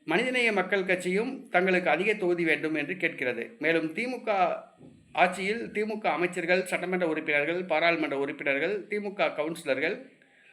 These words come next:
கோடி கோடியாக கொள்ளையடித்து சொத்து சேர்த்துள்ளனர். இதனால் திமுகவுக்கு மிகப்பெரிய ஒரு அதிருப்தி ஏற்பட்டுள்ளது. கடந்த நான்காண்டு காலமாக திமுக மக்களுக்கு எந்த ஒரு நன்மையும் செய்யவில்லை.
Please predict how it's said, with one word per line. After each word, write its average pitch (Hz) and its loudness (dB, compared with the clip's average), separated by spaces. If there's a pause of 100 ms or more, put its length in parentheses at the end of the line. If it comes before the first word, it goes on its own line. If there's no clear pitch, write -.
(160)
கோடி 247 4
கோடியாக 185 2
கொள்ளையடித்து 185 0
சொத்து 180 -6
சேர்த்துள்ளனர். 120 -6
இதனால் 180 0
திமுகவுக்கு 175 0
மிகப்பெரிய 185 -2
ஒரு 151 2
அதிருப்தி 170 -2
ஏற்பட்டுள்ளது. 117 -6 (480)
கடந்த 214 2
நான்காண்டு 233 2
காலமாக 180 0
திமுக 185 -2
மக்களுக்கு 143 -2
எந்த 180 -4
ஒரு 160 -2
நன்மையும் 160 -2
செய்யவில்லை. 143 -4